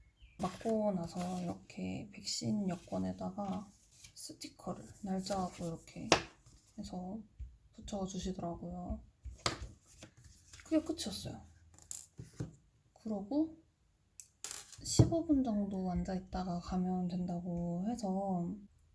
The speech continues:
그 파티츠마 그 대기실에 앉아있었는데 처음에는 그냥 여기 맞은 부위에 좀 뻐근하다? 이 정도였는데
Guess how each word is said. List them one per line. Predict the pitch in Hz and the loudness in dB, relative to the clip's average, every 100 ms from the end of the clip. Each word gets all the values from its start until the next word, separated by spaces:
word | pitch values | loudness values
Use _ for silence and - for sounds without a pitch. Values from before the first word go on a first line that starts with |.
| - - | -20 -12
그 | 202 190 190 196 - | -4 -2 0 -2 -2
파티츠마 | 202 202 220 - 202 185 180 247 - - - - - - - - | -2 -2 -4 -4 -2 -2 -2 -6 -12 -20 -20 -20 -20 -20 -20 -10
그 | 214 | -6
대기실에 | 196 196 226 214 208 | -2 0 2 2 2
앉아있었는데 | 180 180 196 185 - 185 190 220 185 190 - _ - - - - - - - _ - - - | 2 0 0 -2 0 0 2 0 0 -2 -10 _ -10 0 6 6 6 2 -12 _ -20 -18 -8
처음에는 | - 339 330 262 208 190 165 143 - | 4 8 10 10 8 6 4 2 0
그냥 | 185 180 170 160 151 - | 0 2 4 2 0 -2
여기 | 175 180 175 | -2 0 0
맞은 | 165 170 214 196 190 190 | 0 0 -2 0 0 0
부위에 | 185 170 170 165 156 156 156 160 156 - - - | 0 2 4 4 2 0 -2 -4 -8 -10 -16 -8
좀 | 180 170 | -6 -2
뻐근하다? | - 247 285 220 208 233 - - - - _ - - - | 0 2 2 2 0 -4 -8 -18 -20 -20 _ -20 -20 -6
이 | 226 214 | 2 4
정도였는데 | 226 226 226 214 185 175 170 170 190 175 208 | 6 6 6 6 4 4 4 2 2 0 -2